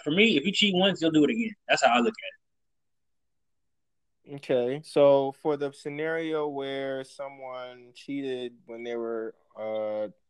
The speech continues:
Speaker 2: they were in a two-year relationship, they cheated on that person, they were in another relationship for another three years, didn't cheat on that person, they were in another relationship for five years, didn't cheat on that person, and then they got married and were married for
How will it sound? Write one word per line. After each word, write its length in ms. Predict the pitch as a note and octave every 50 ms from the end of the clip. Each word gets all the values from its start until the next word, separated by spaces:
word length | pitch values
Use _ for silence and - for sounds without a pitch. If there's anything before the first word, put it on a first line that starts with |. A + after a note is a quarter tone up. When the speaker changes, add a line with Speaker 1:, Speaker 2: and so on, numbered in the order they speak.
| _ _ _ _ _ _ _ _ _ -
Speaker 2:
they 80 | B2 B2
were 180 | B2+ B2+ B2
in 120 | B2+ B2+ A#2+
a 40 |
two-year 320 | A2 - - E3 E3 D#3 D3+
relationship, 720 | D3 C#3+ C#3+ C#3 C3+ - C#3 C#3 - C#3 C3+ C3 B2 _ _ _ _ _ - - _ _ -
they 80 | - A2+
cheated 320 | A2+ - - D3+ C#3+ C#3+ C3+
on 140 | C3+ C3+ C3
that 180 | B2+ B2+ B2 -
person, 640 | C3+ B2+ B2 A#2+ - A#2+ A#2 A2+ A2+ A2+ A#2 A#2 - _ _ -
they 100 | - A#2
were 140 | A2+ A2+ A2+
in 60 | A2
another 280 | A2 A#2+ C3+ C#3 C#3 C#3
relationship 600 | C3+ C3 C3 C3 - C#3 B2+ - C3+ B2 - -
for 180 | - A#2 A#2 A#2
another 240 | A#2 B2 A#2+ A#2+
three 260 | A2+ - C3 C3 C3 B2+
years, 540 | A#2+ A#2 A2+ A2+ A2 A2 A2+ A2+ - - - _ _ -
didn't 260 | A2 A#2+ C3 C3 C3 C3
cheat 200 | - C#3+ C3 B2
on 140 | A#2 A2+
that 160 | A#2 A2 G#2+ -
person, 500 | B2 A2+ A2 - A2+ A2+ A2+ A2 A2 A2
they 100 | A2+ A#2
were 140 | A#2+ A#2
in 60 | A2+ A2+
another 240 | A2+ A#2+ C3 C3+
relationship 560 | C3 C3 C3 B2+ - - B2 - - B2+ - _
for 80 | A2+
five 340 | - - D3 D3 D3 C#3+ C3
years, 360 | A#2+ A#2 A#2 A2+ A2+ A2+ - _ -
didn't 200 | C3 B2 A2 A#2+
cheat 140 | - - B2
on 80 | A#2 A#2+
that 180 | B2 B2 A#2
person, 440 | - B2 A#2 A2+ - A2+ A2 A2 G#2+ - -
and 120 | G#2+ A2
then 140 | A2 A2 A2 A2
they 80 | A2
got 220 | G#2+ A#2 A2 G2+ A2
married 440 | A2+ A2+ A#2 A2+ A2 A2 G#2+ F#2+ - -
and 100 | G#2+ G#2+
were 100 | G#2 G2+
married 400 | G#2 A2 A#2 A#2 A2+ A2 A2 F#2+ _
for 240 | - A2 G#2 G#2 G2